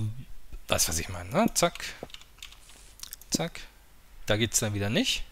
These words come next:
Und da hab ich echt keinen Bock drauf.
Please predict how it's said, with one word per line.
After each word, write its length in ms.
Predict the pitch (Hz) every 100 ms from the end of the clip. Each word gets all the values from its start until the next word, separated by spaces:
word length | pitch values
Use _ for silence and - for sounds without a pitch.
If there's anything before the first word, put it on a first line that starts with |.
| - - - - - - - - - - - - - - - - - - - - - - - - - - - - - - - - - - - - - -
Und 100 | - - - - - - - - -
da 240 | 104 113
hab 80 | -
ich 160 | -
echt 180 | - -
keinen 140 | - 90
Bock 160 | -
drauf. 380 | - 98 - -